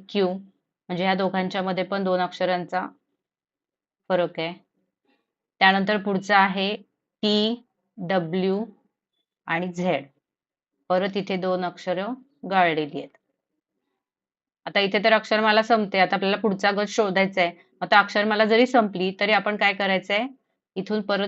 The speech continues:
काय करायचंय, पहिल्यापासून सुरुवात करायचंय, रिव्हर्स डायरेक्शनला जायचंय. आता इथं शेवटचं अक्षर झेड आहे, मग रिव्हर्स डायरेक्शन नंतर परत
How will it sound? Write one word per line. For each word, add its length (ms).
काय 140
करायचंय, 540
पहिल्यापासून 600
सुरुवात 340
करायचंय, 360
रिव्हर्स 340
डायरेक्शनला 600
जायचंय. 380
आता 200
इथं 180
शेवटचं 480
अक्षर 280
झेड 380
आहे, 140
मग 60
रिव्हर्स 280
डायरेक्शन 300
नंतर 200
परत 220